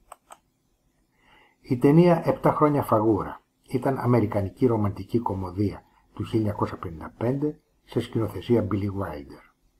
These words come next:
Στην ταινία πρωταγωνιστούν η Μέριλι Μονρόε και ο Τόμι Ουέλ. Περιέχει μια από τις πιο χαρακτηριστικές εικόνες. Τη Μονρόε να στέκεται πάνω από έναν εξαερισμό του μετρό, καθώς το λευκό της φόρεμα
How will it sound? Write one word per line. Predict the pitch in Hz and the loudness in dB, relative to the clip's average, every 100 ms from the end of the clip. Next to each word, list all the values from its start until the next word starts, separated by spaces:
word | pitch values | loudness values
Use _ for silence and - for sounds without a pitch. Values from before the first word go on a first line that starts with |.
| _ _ _ - | _ _ _ -20
Στην | - 120 | -10 0
ταινία | 120 147 156 | 4 6 4
πρωταγωνιστούν | 139 135 123 123 120 - 127 113 | 4 6 6 4 2 0 0 2
η | 104 | 0
Μέριλι | 113 110 104 | 0 0 0
Μονρόε | 95 90 90 92 120 147 _ _ _ | -2 -6 -8 -4 -4 -6 _ _ _
και | - | -6
ο | 101 | -4
Τόμι | 120 104 92 | -2 -2 -2
Ουέλ. | 67 - - _ _ _ _ _ _ _ _ | -8 -12 -16 _ _ _ _ _ _ _ _
Περιέχει | 131 135 156 156 127 | 6 8 6 4 2
μια | 135 | 4
από | 131 | 2
τις | 123 - | 0 0
πιο | 131 | 0
χαρακτηριστικές | 123 110 - 101 92 - 107 | 2 0 0 -4 -4 -4 -4
εικόνες. | - - - - - _ _ _ _ _ | -6 -6 -6 -8 -20 _ _ _ _ _
Τη | - | -6
Μονρόε | 101 - 90 98 117 143 - _ _ | -6 -6 -4 0 0 -2 -8 _ _
να | 104 | -8
στέκεται | 98 113 107 92 | -4 -4 -4 -6
πάνω | 101 110 104 | -2 0 0
από | 101 101 | -2 -4
έναν | 101 92 - _ _ | -4 -6 -12 _ _
εξαερισμό | - - 104 95 87 98 92 | -12 -4 -2 -2 -6 -8 -10
του | - | -10
μετρό, | 87 85 - 127 165 - _ _ _ | -14 -12 0 0 0 -10 _ _ _
καθώς | - 120 139 | -2 2 4
το | 127 | 4
λευκό | 110 98 - 120 | 2 2 0 0
της | - | -2
φόρεμα | - 98 95 104 104 | -8 -6 -4 -4 -4